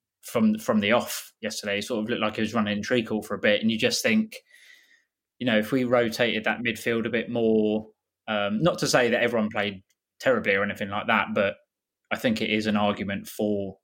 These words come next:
changing your team up a little bit. Um,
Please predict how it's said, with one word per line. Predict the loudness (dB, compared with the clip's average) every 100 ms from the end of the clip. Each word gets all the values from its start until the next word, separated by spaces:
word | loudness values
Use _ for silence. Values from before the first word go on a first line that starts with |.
| _
changing | -10 -6 -6 -6
your | -8
team | -6 -6
up | -6
a | -2
little | 0 2 0
bit. | -2 -2 -8 _ _ _ _ _ _
Um, | 0 2 2 0 -2 -6